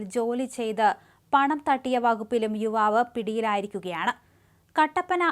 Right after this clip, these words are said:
വെട്ടിക്കുഴക്കവല പുളിക്കത്തറയിൽ ശ്രീരാജിനെയാണ് തിരുവനന്തപുരം സൈബർ പോലീസ്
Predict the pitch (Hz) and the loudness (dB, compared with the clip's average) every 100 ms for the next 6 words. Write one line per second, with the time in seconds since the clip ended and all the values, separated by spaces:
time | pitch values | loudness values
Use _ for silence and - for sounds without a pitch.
0 | - 233 262 262 339 320 311 311 311 294 | -2 0 0 0 -8 -4 0 0 2 4
1 | 285 269 - 262 254 254 294 285 277 269 | 4 2 0 -4 -4 -4 -6 -2 2 2
2 | 269 240 - 247 240 262 262 262 262 254 | 0 -4 -6 -4 -2 -2 -2 -2 -2 0
3 | 233 214 285 - _ _ 262 277 294 285 | 2 4 2 -2 _ _ -4 0 -2 -2
4 | 285 285 277 262 269 247 247 254 262 254 | -2 0 0 -2 0 0 0 -4 -4 -2
5 | 254 247 | -2 -6